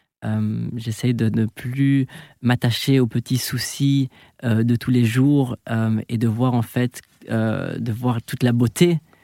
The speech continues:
la beauté qui se trouve, qui est là en fait, elle est en nous. Il faut,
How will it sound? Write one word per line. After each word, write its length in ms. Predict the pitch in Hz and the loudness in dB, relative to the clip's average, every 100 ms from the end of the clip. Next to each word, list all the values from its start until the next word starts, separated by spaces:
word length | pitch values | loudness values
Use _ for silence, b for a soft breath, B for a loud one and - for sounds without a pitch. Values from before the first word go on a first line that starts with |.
| b _ | b _
la 120 | 120 | -2
beauté 380 | 117 123 - 151 | 2 2 4 4
qui 100 | 147 | 2
se 120 | 123 117 | -2 -6
trouve, 320 | - 127 117 | 0 -2 -2
qui 160 | - 131 | 0 2
est 20 | |
là 140 | 156 | 4
en 100 | 147 | 2
fait, 240 | 117 120 120 | 0 -2 0
elle 140 | 123 | 2
est 20 | |
en 120 | 117 127 | 4 4
nous. 220 | 151 151 B B B | 4 2 B B B
Il 100 | - | -12
faut, 460 | 110 - 120 120 117 | -10 -2 2 2 0